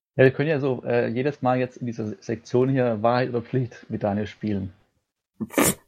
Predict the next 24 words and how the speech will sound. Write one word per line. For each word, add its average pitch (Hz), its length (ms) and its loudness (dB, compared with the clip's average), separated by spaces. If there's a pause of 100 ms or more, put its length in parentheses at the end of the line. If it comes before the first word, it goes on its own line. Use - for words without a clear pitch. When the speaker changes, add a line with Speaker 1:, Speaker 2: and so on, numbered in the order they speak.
(1200)
Speaker 2:
Eieiei, 101 580 0 (160)
ich 117 160 -10
fühle 120 180 -2
mich 117 160 0
zurückversetzt 113 560 0
in 104 100 0
die 101 60 6
sechste 101 340 2
Klasse. 101 400 -6 (1040)
Speaker 1:
<laughs> 139 100 -4 (800)
Oder 120 140 -2
Flaschen 117 340 2
drehen. 101 380 0 (480)
Digitale 110 400 2
Flaschen - 340 -4
drehen. 98 300 -2 (380)
Speaker 2:
Gibt's - 200 -8
bestimmt 120 320 0
eine 95 160 0
App. - 260 -4 (600)
Speaker 1:
Das, - 200 4
ja, 117 200 4
stimmt. 98 320 -10
Das, 113 100 -14